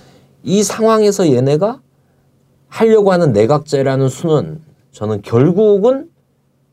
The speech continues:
말씀하셨던 대로 우리 제목대로 꼼수가 될 거다. 아, 이 댐을 지금 치워내버려야지 이거를 또 댐 모양을 바꾼다고 되는 게 아닌 거잖아요. 국민들은 이 댐 자체를 걷어버리려고 하는 거고.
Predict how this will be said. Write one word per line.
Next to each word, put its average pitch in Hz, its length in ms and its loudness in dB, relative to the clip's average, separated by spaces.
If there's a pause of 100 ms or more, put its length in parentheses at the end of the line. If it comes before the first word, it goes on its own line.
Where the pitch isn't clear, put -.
(100)
말씀하셨던 120 800 -4
대로 113 180 0
우리 107 200 -2
제목대로 113 540 -4
꼼수가 196 380 0
될 90 180 -10
거다. 78 280 -12 (400)
아, 80 260 -18 (120)
이 120 200 -6
댐을 151 320 0
지금 113 260 -6
치워내버려야지 104 920 -2
이거를 104 300 -2
또 92 140 -8 (360)
댐 139 180 0
모양을 139 400 2
바꾼다고 104 460 -6
되는 95 220 -6
게 107 80 -4
아닌 98 220 -6
거잖아요. 80 360 -6 (480)
국민들은 110 500 0 (280)
이 117 120 -4
댐 147 200 -2
자체를 110 340 -8
걷어버리려고 104 800 -2
하는 131 240 -8
거고. - 440 -16